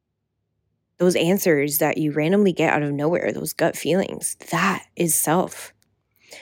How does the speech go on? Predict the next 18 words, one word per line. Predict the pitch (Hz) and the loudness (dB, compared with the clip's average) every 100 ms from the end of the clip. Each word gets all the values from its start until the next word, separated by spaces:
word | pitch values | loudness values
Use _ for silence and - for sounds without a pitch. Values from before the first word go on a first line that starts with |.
| - | -6
A | - | 2
lot | 170 185 | 6 6
of | 190 | 4
people | 185 175 170 | 0 0 2
have | 175 | 2
a | |
misconception | 165 170 - 165 170 170 175 160 | 2 2 0 0 0 2 2 2
that | 156 | 0
self | - 160 170 165 | 2 4 4 2
is, | - 156 151 156 151 - | 2 4 2 -2 -4 -2
like, | 160 151 151 - _ _ _ _ _ _ - - | 0 0 -4 -12 _ _ _ _ _ _ -20 -8
loving | 156 156 185 | -4 0 2
your | 214 | 4
face | 214 262 247 208 185 | 6 6 6 4 4
and | 170 | 4
your | 170 175 | 6 8
body | 208 214 196 175 165 | 8 6 4 2 2
and, | 160 160 156 156 156 | 2 0 -2 -2 -6